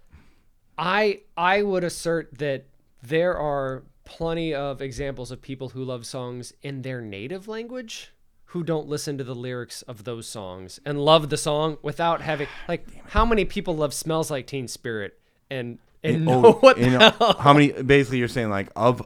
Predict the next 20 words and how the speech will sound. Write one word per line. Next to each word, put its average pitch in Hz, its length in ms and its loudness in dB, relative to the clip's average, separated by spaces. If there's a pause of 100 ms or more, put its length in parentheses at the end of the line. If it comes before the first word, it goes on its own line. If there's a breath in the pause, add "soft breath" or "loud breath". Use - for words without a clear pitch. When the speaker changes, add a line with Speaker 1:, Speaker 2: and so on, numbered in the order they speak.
Speaker 2:
of 123 200 6
one 117 220 2
point 107 220 4
three 104 140 0
billion, 92 340 -2
how 101 100 -2
many 95 160 -2
Chinese 92 540 -4
love 87 720 -2
Smells 92 260 -4
Like 90 160 -6
Teen 90 180 -6
Spirit? 87 360 -4 (280 loud breath)
Man, 123 160 4
at 110 80 2
least 110 260 0
to 92 100 -4
a 73 100 -4
hundred 85 200 -4
million. 73 380 -8